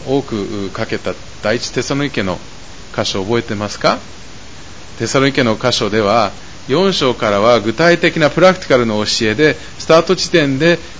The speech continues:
何を言われてたかっていうと、私毎週繰り返してたから覚えてくれると思うんですけれども、主に喜ばれる生活、歩み方。これは御心にかなう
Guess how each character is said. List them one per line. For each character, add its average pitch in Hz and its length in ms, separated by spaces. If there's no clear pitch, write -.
何 156 260
を 117 200
言 113 160
わ 117 80
れ 117 60
て 117 140
た 107 140
か 101 120
っ - 40
て - 100
い 101 40
う - 20
と、 98 100
私 101 300
毎 131 220
週 156 140
繰 151 140
り 143 80
返 139 160
し - 60
て 135 80
た 113 160
か 90 240
ら 87 120
覚 127 220
え 147 40
て 117 120
く - 140
れ 104 80
る 104 100
と - 100
思 104 200
う - 20
ん 95 40
で 87 80
す - 100
け - 80
れ 87 80
ど 85 80
も、 120 180
主 - 280
に 117 200
喜 92 60
ば 151 140
れ 151 100
る 113 80
生 - 200
活、 - 200
歩 87 140
み 85 80
方。 - 140
こ 185 100
れ 190 120
は 214 240
御 120 80
心 156 460
に 165 100
か 143 220
な 170 220
う 113 60